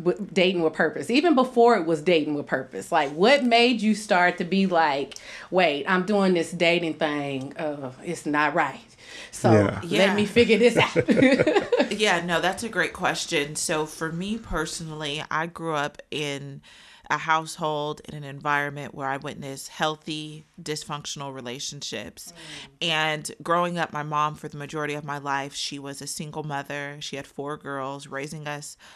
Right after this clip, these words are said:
Speaker 3: on her own for the majority of the time. And we went through financial hardships, lived on, um, government assistance, Section eight, you name it. And even though we were on government assistance, one thing she was intentional about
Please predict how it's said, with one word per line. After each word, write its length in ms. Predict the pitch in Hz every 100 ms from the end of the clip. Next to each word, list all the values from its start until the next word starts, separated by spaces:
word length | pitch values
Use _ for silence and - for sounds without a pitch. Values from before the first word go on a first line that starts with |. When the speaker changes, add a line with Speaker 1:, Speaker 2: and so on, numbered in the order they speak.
| - -
Speaker 3:
on 160 | 156
her 180 | 165 151
own 400 | 151 143 143 147 - -
for 80 | -
the 80 | 147
majority 460 | 147 135 151 156 156
of 80 |
the 80 | 147
time. 500 | 151 165 139 139 139 131
And 380 | 139 135 135 139
we 180 | 147 156
went 260 | 156 151 -
through 380 | 151 147 139 143
financial 540 | 135 135 147 151 160
hardships, 960 | 156 139 139 - 143 135 135 - - - -
lived 280 | 143 147
on, 360 | 147 143 143 139 - - - -
um, 460 | 143 147 139 135 - _
government 420 | 127 147 156 147 143
assistance, 720 | - 139 139 - 143 139 -
Section 420 | 147 143 - 139
eight, 320 | 135 131 -
you 180 | 143 147
name 320 | 143 139 139
it. 200 | 139 131 - - - - -
And 440 | 165 156 147 - - _ _ _ _ _ _ _
even 320 | 196 208 196
though 160 | 175 170
we 160 | 160
were 320 | 165 143 135 -
on 280 | 156 165
government 420 | 156 151 151 156 139
assistance, 760 | 147 - 147 - 147 139 -
one 220 | 151 156
thing 220 | 151 151
she 180 | 147 147
was 140 | 143 139
intentional 640 | 139 160 147 - 143 139
about 400 | 139 135 135 131